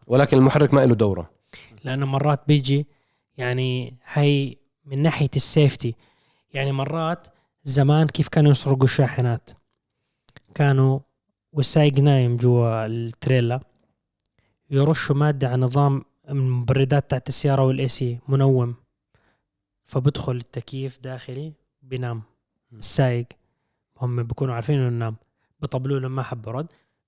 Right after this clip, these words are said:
Speaker 2: بيفتحوا، بيسرقوا الشاحنة، بيسرقوا
Speaker 1: كله
Speaker 2: مقتنياته.
Speaker 1: ضاع.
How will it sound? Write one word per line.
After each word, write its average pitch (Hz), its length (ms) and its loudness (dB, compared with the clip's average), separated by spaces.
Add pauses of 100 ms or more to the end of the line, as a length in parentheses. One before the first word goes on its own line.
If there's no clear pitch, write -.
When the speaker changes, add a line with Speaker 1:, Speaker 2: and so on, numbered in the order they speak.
Speaker 2:
بيفتحوا، 180 380 -4
بيسرقوا 160 380 -4
الشاحنة، 175 340 -8
بيسرقوا 156 380 -8
Speaker 1:
كله 139 100 0
Speaker 2:
مقتنياته. 135 680 4
Speaker 1:
ضاع. 85 200 2